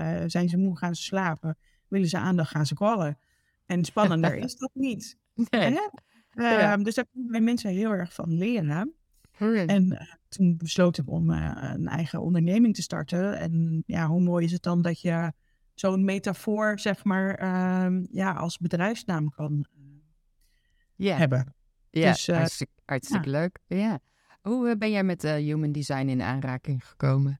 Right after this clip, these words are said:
Speaker 1: Ik denk dat ik dat voor het eerst ergens gezien heb op Instagram. En, eh, Rianne is een van de eerste, eh, eh,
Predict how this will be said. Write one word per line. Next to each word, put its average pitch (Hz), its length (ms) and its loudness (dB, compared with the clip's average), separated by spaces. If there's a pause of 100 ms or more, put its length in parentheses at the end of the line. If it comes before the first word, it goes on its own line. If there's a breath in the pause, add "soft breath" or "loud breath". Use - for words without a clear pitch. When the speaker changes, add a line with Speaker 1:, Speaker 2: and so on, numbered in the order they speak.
(160)
Speaker 1:
Ik - 220 -8
denk 240 180 2
dat 226 140 -2
ik 214 80 -4
dat 214 140 -2
voor 226 140 -6
het - 100 -10
eerst 233 240 -2
ergens - 340 -6
gezien 214 300 -2
heb 202 160 -2
op 180 160 -6
Instagram. 262 800 0
En, 202 500 0
eh, 190 680 -6
Rianne 208 460 2
is 180 120 -4
een 196 220 -4
van 185 200 0
de 190 100 0
eerste, 214 380 -2
eh, 175 640 -2
eh, 160 400 -2